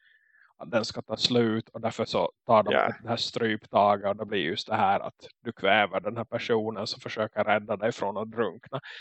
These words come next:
Speaker 2: Ja.
Speaker 1: Eh, att det finns ju många saker som spelar in där. Att jag är säker på
Speaker 2: Precis.
Speaker 1: att psykologen kan förklara bättre än jag någonsin kan. Men att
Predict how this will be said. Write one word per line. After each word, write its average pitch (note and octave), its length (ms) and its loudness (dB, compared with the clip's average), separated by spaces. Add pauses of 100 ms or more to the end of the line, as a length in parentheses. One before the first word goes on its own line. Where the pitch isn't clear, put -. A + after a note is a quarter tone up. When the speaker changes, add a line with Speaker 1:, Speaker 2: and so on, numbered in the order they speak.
(920)
Speaker 2:
Ja. - 180 0 (720)
Speaker 1:
Eh, A2+ 580 6 (500)
att - 160 2 (100)
det C3 80 -2
finns D3 240 0
ju D3+ 40 6
många C#3+ 240 6
saker A2+ 320 0
som A2+ 160 -4
spelar G#2+ 400 2
in A2 260 -2
där. F#2 420 0 (160)
Att - 520 -4
jag - 160 -8
är - 40 -2
säker A#2 320 -2
på - 120 0
Speaker 2:
Precis. A#2+ 200 2
Speaker 1:
att - 80 -6
psykologen A#2 520 8
kan A#2 220 -2
förklara A2 540 2
bättre A2 440 0
än G2+ 60 4
jag A2 100 2
någonsin A2+ 460 -4
kan. A#2 280 -2 (380)
Men A#2+ 160 2
att A2+ 180 2